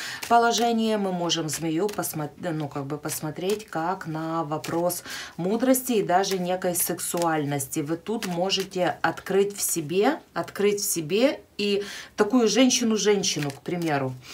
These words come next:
Ну или мужчина откроет в женщине, э, какую-то небывалую сексуальность и сам будет удивляться. Может, он смотрел на нее как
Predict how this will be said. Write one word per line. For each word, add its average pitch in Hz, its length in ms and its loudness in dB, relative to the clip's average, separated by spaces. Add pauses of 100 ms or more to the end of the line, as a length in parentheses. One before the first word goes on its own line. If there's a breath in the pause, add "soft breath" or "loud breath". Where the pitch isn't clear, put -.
(320 loud breath)
Ну 208 220 6
или 254 220 8
мужчина 226 520 4
откроет 202 500 4
в 143 60 -8
женщине, 190 800 2 (180 loud breath)
э, - 160 -2 (240)
какую-то 208 520 4
небывалую 208 640 6
сексуальность 202 800 2
и - 60 -4
сам 202 320 2
будет 185 300 0
удивляться. 165 560 -2
Может, 175 300 -2
он - 120 0
смотрел 226 460 2
на 233 140 4
нее 202 340 2
как 208 340 2